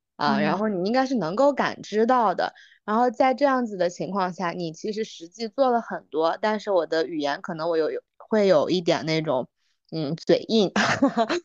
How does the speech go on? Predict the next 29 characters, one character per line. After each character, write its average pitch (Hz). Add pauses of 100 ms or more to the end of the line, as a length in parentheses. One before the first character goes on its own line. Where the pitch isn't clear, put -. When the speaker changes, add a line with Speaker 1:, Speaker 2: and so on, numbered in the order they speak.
(160)
Speaker 1:
我 170
在， 226 (200)
嗯， 202
更 269
小 -
一 143
点 -
的 -
时 185
候， 175
我 170
是 196
完 185
全 180
不 165
会 160
撒 156
娇 117
的。 139
<laughs> 285
Speaker 2:
嗯， 277 (760)
以 208
前 202
是 247
走 214
御 240
姐 185
风 202
的。 196